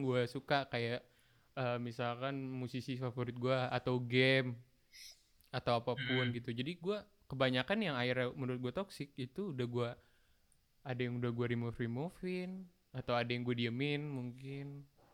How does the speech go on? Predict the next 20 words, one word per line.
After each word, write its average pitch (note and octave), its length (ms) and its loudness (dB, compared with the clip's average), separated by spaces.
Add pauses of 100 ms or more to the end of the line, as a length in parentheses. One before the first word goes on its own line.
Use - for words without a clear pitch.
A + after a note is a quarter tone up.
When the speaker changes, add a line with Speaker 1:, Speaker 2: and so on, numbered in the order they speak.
(440)
Speaker 1:
Kayak, C#3 240 -8
kayak B2 240 -8
aku - 160 -8
jadi C3 200 -4
gini A#2 260 -8
sih C3 120 -8
Twitter. E3 300 -4 (320)
Terus - 160 -14
jadi C3 160 2
orang-orang B2+ 340 4
jadi C#3 140 2
banyak B2 220 4
yang B2 100 -4
saya B2+ 100 0
tahu B2 140 2
kayak A#2+ 220 4
ngerasa A#2+ 320 0
Twitter C#3 340 -2
tuh - 160 -2
lebih, B2 400 2